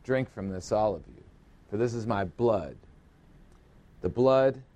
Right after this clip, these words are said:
of a new and everlasting covenant, a new testament, blood being poured out for many for the forgiveness of sins.'" Let's listen to the Lord.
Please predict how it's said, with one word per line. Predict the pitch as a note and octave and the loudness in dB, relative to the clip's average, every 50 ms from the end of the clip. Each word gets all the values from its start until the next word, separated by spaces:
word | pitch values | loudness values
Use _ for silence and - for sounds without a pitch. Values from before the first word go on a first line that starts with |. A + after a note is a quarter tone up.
| _ _ _ _ - | _ _ _ _ -6
of | - G#2 G#2+ | -4 -2 0
a | G#2+ | 0
new | A2+ B2 C3+ D3 D3+ C#3+ | 0 2 2 4 4 2
and | B2+ B2+ | 2 2
everlasting | C3+ C#3 C#3 C3 C3 C3 C3+ C3 - - C3 B2 | 2 2 4 4 4 2 2 0 -2 -6 -8 -6
covenant, | A#2+ - C3 A2+ F#2+ G2 F2+ E2 D#2+ - - - - - - - - - - - - - - - | 0 2 2 2 2 -2 -10 -14 -16 -20 -20 -20 -20 -20 -20 -20 -20 -20 -20 -20 -20 -18 -10 -6
a | G2 | -2
new | G#2+ A2+ B2+ C3+ | 0 2 2 2
testament, | B2+ - - C#3+ B2+ A#2 - - G#2+ G2 F2+ E2+ D2 - - - - - - - - - - | 0 2 2 2 2 2 -2 -8 -12 -10 -10 -10 -12 -16 -20 -20 -20 -20 -20 -20 -20 -6 0
blood | A2+ B2 C3 C3 C3 B2+ | 4 4 6 4 4 2
being | B2+ B2+ A#2+ A2+ A2 | 0 -2 -2 -2 -6
poured | - - D3 D3 C#3 C3+ C3 | -2 4 4 6 6 6 6
out | B2 B2+ C3 C3 - | 4 4 2 0 -2
for | - C3 | -4 -2
many | B2+ B2 A2 F2 D#2 D2 C#2+ - - _ _ - - - - - - - - - _ _ | -2 -2 -2 -4 -6 -12 -16 -20 -20 _ _ -20 -20 -20 -20 -20 -20 -20 -20 -20 _ _
for | - - G#2+ G#2+ | -4 -2 0 0
the | G2+ F#2 | 0 -2
forgiveness | - - F#2+ F#2+ G#2 G2+ F#2+ G2 F#2+ F#2+ F#2 - - - - - - - - - - - - | -4 -4 -2 0 0 0 0 -2 -6 -6 -8 -10 -14 -20 -20 -20 -20 -20 -20 -20 -20 -14 -8
of | F#2 F#2 E2+ D2+ | -6 -6 -6 -8
sins.'" | - - - - A#1+ - - - - - _ - - - - - - - - - - - - - - - - _ - - - - - - - - - - - - - - - - - - - - - - - - - - - - - - _ _ - - - - _ - - - _ _ - - - - - - - - - - - - - - - - - | -10 -16 -18 -18 -18 -20 -20 -20 -20 -20 _ -20 -20 -20 -20 -20 -20 -20 -20 -20 -20 -20 -20 -20 -20 -20 -20 _ -20 -20 -20 -20 -20 -20 -20 -20 -20 -20 -20 -20 -20 -20 -20 -20 -20 -20 -20 -20 -20 -20 -20 -20 -20 -20 -20 -20 -20 -20 _ _ -20 -20 -20 -20 _ -20 -20 -20 _ _ -20 -20 -20 -20 -20 -20 -20 -20 -20 -20 -20 -20 -20 -20 -20 -6 0
Let's | - A#2 B2 - - | 2 2 2 2 2
listen | C#3 C#3+ C3+ - D3 C3 | 0 2 2 0 -2 -2
to | B2 C3 | -2 0
the | A#2 A#2+ | 0 2
Lord. | A#2+ A#2+ A2+ G#2+ G2+ F2+ E2 D#2 | 4 4 4 4 2 2 -2 -4